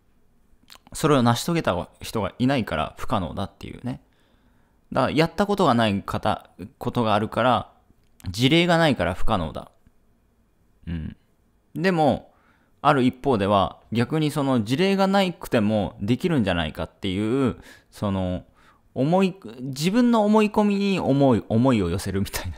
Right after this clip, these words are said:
ね。<laughs> 誰が何と言うと、自分の思いを実現させるという思いに思-、思い込みに思いをふけるっていうね。だからまあ、なんすかね、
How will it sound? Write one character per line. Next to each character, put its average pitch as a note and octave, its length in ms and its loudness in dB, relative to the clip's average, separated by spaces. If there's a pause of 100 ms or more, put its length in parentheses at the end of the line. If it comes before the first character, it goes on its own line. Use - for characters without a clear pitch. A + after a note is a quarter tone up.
(100)
ね。 E2+ 160 -16 (420)
<laughs> - 380 -20
誰 G3 200 6
が E3 80 2
何 E3 220 2
と C#3+ 80 -2
言 A2 120 2
う G2+ 40 -4
と、 A2+ 380 0
自 G#2+ 180 -4
分 C#3+ 220 -2
の C#3 100 0
思 C#3+ 200 0
い A2+ 60 2
を G2 60 2
実 F#2+ 280 -4
現 A2+ 140 0
さ G#2+ 80 -6
せ G#2+ 140 -2
る A2 80 -2
と G2+ 120 -4
い F#2+ 100 0
う E2 60 -2
思 G#2 240 0
い G2+ 40 -2
に F2+ 60 -2
思-、 E2 360 -6 (160)
思 A#2 200 2
い A#2 40 2
込 A#2 140 0
み A2 120 2
に G#2+ 220 2
思 A2+ 260 0
い F#2+ 60 0
を - 40 -2
ふ - 80 -2
け G#2 120 0
る E2 100 -6
っ - 20 -10
て - 160 -16
い B1+ 60 -12
う - 60 -14
ね。 - 160 -14 (640)
だ - 80 -6
か E3+ 80 0
ら B2+ 100 4
ま G2+ 380 0
あ、 - 60 -20 (760)
な C3+ 140 0
ん B2 60 -2
す A#2 40 -10
か G2+ 80 -4
ね、 E2+ 220 -6